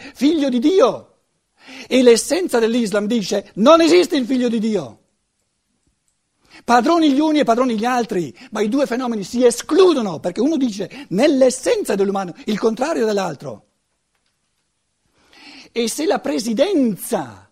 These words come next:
della società antroposofica stampa quest'altra visione, si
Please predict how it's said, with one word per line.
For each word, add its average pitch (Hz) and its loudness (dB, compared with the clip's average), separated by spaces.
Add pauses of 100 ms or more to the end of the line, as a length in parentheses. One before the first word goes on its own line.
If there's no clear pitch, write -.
(1040)
della 220 0
società 233 -4
antroposofica 196 -4
stampa 269 0
quest'altra 247 0
visione, 196 -2 (260)
si 247 -4